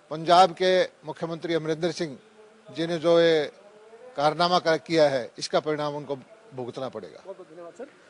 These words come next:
Speaker 2: तो ये हरियाणा के कृषि मंत्री जयप्रकाश दलाल हमारे साथ थे, जिन्होंने कहा है कि जो किसान आंदोलन है वो पंजाब की कैप्टन सरकार का प्रायोजित है, और साथ ही उन्होंने कहा है कि हरियाणा के किसानों की इसमें आंदोलन में कोई भूमिका नहीं है। जो इसमें हरियाणा के किसान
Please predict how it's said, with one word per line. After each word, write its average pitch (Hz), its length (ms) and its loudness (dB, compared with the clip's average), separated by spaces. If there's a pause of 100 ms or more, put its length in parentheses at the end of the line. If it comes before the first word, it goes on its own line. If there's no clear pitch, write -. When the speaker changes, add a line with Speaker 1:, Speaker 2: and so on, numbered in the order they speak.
(100)
Speaker 2:
तो 240 60 -2
ये 262 120 4
हरियाणा 190 300 4
के 240 60 4
कृषि 240 240 -2
मंत्री 220 240 0
जयप्रकाश 196 400 4
दलाल 175 280 6
हमारे 190 220 6
साथ 196 160 4
थे, 262 120 -2
जिन्होंने 208 240 0
कहा 196 140 4
है 196 100 8
कि 277 100 -2
जो 240 120 0
किसान 208 400 4
आंदोलन 185 380 4
है 202 140 2 (400)
वो 220 60 8
पंजाब 214 460 2
की 294 180 2
कैप्टन 220 420 2
सरकार 196 420 4
का 214 140 2
प्रायोजित 202 540 4
है, 254 160 4 (320)
और 208 100 6
साथ 233 200 6
ही 269 100 -2
उन्होंने 254 200 2
कहा 208 140 0
है 226 60 2
कि 240 120 -2
हरियाणा 202 420 -2
के 240 100 -6
किसानों 190 380 -2
की 233 200 -6 (340)
इसमें 247 460 0
आंदोलन 214 320 2
में 226 80 2
कोई 254 200 4
भूमिका 220 360 -2
नहीं 214 240 0
है। 233 160 2 (360)
जो 311 200 6
इसमें 269 320 2 (120)
हरियाणा 202 420 2
के 262 80 -4
किसान 226 500 2